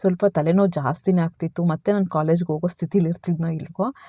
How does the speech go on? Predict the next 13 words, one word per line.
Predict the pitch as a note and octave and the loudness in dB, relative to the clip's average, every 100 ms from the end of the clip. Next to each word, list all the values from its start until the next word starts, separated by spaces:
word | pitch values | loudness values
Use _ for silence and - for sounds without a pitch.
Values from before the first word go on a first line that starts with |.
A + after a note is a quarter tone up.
| - - B3+ | -20 -12 -4
ಅದಕ್ಕೇ | B3 B3+ C4 B3+ B3 | -2 0 2 2 2
ಈ | G#3 | 2
ರೀತಿ | G3+ G#3+ G#3+ | 0 -2 -2
ಪ್ಲ್ಯಾನ್ | G3+ F3+ F3+ | 2 2 4
ಮಾಡ್ಕೊಂಡಿದ್ದು | E3+ - E3 D#3 D#3 | 0 0 -2 -2 0
ಬೆಸ್ಟ್ | D3 - - | -2 0 -2
ಆಯಿತು | D3+ D#3 | -2 -2
ಅಂತ | D3+ D3+ | -6 -6
ಅನಿಸ್ತು. | D3 D3 - A#3+ | -6 -8 -8 -8
ಖಾರದ | - F3+ D#3+ - - | 0 0 0 -2 -8
ಪುಡಿ, | D#3+ E3 E3 | -4 -2 -2
ಧನಿಯಾ | E3 D#3+ D#3+ D#3+ | -2 -2 -2 -4
ಪುಡಿ, | D#3+ D#3+ D#3 D#3+ F3+ | -4 -6 -4 -4 -8